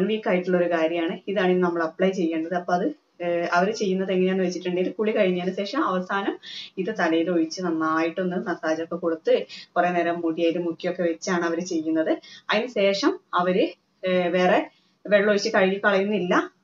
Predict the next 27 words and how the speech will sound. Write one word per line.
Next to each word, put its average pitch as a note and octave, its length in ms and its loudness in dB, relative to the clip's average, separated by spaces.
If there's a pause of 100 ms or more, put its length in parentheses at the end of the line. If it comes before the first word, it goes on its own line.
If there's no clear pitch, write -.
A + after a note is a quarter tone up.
(160)
അപ്പൊ F3+ 180 0 (180)
നമുക്ക് G3 240 0
വേണമെങ്കിൽ A3+ 500 0 (420)
വീണ്ടും G#3 360 0
വെള്ളം F#3+ 220 2
ഒഴിച്ച് G3 220 -2
കഴുകി F3+ 280 0
കളയാം. F3 260 0
അപ്പൊ F3 120 -6
ഞാൻ E3+ 220 0
എന്തായാലും G3 540 0 (100)
ഇത് F#3 160 -4
apply F#3+ 260 0
ചെയ്ത് F#3 160 -2
ഒരു G#3+ 120 -2
massage F#3 420 0
ഒക്കെ G#3+ 100 -8
കൊടുത്ത് F3+ 320 -2 (340)
കെട്ടിവെച്ച് F#3 560 -2 (320)
ഒരു G#3 120 2
അരമണിക്കൂർ G3 500 0
കഴിയുമ്പോ F3+ 320 0
ഞാൻ F#3 220 0 (120)
normal F3+ 340 2
വാട്ടറിൽ F3 320 0
കഴുകി E3 320 0
കളയും. E3 320 -2